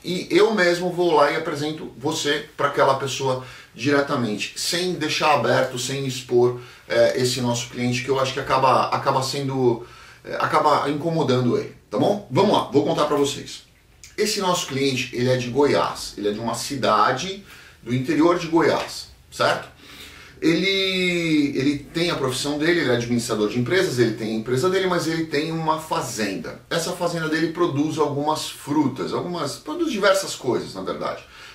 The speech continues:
Entre elas, fruta, que é o que interessa pra gente aqui.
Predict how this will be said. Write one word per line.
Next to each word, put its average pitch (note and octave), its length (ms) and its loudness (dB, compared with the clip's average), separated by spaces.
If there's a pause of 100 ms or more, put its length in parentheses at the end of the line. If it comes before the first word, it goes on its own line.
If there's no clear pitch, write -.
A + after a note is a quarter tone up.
Entre F3+ 360 0
elas, D3 380 2 (100)
fruta, C3+ 400 -2
que - 120 -4
é F3+ 40 4
o F3+ 60 4
que F#3 140 -6
interessa C#3+ 420 2
pra - 120 -8
gente A2 260 -8
aqui. - 160 -14